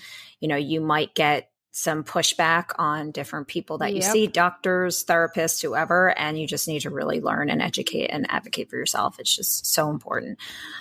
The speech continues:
Speaker 2: My
Speaker 1: Um,
Speaker 2: whole life, I was like, Doctors are they're, like, almost like a, they had a God complex in my head. Like, they were, they knew everything. They did this. So, like, every doctor I went to, I would listen to. And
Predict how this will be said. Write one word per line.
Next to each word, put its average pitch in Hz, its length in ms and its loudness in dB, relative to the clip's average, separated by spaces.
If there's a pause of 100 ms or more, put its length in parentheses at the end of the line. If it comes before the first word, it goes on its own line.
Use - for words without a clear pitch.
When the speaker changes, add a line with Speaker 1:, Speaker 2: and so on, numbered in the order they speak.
(160)
Speaker 2:
My 196 240 4
Speaker 1:
Um, 208 80 0
Speaker 2:
whole 240 260 2
life, 214 580 0
I 196 600 0 (120)
was 214 280 0
like, 190 300 -2
Doctors 202 680 0
are 196 460 0 (440)
they're, 202 180 0
like, 208 200 2
almost 214 220 2
like 220 100 -6
a, 208 280 -2
they 233 80 2
had 277 180 4
a 240 40 -2
God 220 280 4
complex - 580 -4
in 196 80 -2
my 185 140 -2
head. 185 380 -4
Like, 202 180 -4
they 196 160 0
were, 202 360 2 (420)
they 226 140 4
knew 262 180 6
everything. 226 680 2
They 214 200 2
did 233 200 0
this. 240 240 2
So, 202 220 0
like, 190 280 2
every 220 300 0
doctor 208 300 0
I 196 80 4
went 254 200 -2
to, 226 80 -2
I 196 100 4
would 196 160 -2
listen 247 340 2
to. 180 380 -2
And 190 380 -2